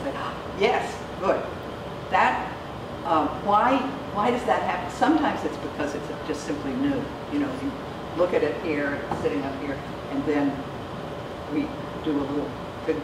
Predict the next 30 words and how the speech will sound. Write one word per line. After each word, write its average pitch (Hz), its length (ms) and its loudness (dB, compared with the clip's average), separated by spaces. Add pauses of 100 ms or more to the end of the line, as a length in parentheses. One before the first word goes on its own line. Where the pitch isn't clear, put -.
fiddling 151 340 2
with 135 120 0
it 135 100 -2
with 139 160 -4
a 135 40 -2
map, 135 340 2 (540)
and - 120 -2
it's - 120 -6
a - 60 -8
slightly - 360 -2
different - 260 -4 (140)
format 220 420 2
or 151 140 -2
whatever. 143 340 0 (480)
We, 151 300 4
we 165 180 2
look, 151 200 4 (240)
we, 160 100 4 (340)
we 156 140 4
do 143 180 4 (140)
concentrate 131 480 -4 (100)
better - 220 -6 (180)
sometimes, - 380 -6 (240)
you 156 80 0
know, 123 100 -2
just - 200 -6
'cause - 160 -4
we're 143 120 0 (160)
forcing 175 320 -2
ourselves. - 600 -6